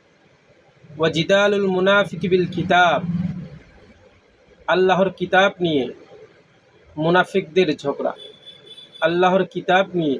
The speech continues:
মুনাফিকদের ঝগড়া। ওয়া হুকমুল আইম্মাতিল মুদিল্লিন,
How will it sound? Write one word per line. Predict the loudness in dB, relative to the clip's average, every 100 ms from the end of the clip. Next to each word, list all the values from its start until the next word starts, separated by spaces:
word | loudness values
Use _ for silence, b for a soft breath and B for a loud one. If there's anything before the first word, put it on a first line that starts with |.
| -6
মুনাফিকদের | -4 0 0 -2 -10 -2 -2 -2
ঝগড়া। | -8 -12 -12 -14 _ _ _ _ _ _ _ _ _ _ _ _ -20 -20 _ _ -20 -20 -20 -20 _ _ -16 -6
ওয়া | -2 -2
হুকমুল | 0 2 2
আইম্মাতিল | 4 2 2 2 0 0 -2
মুদিল্লিন, | -2 -2 0 2 2 0 -4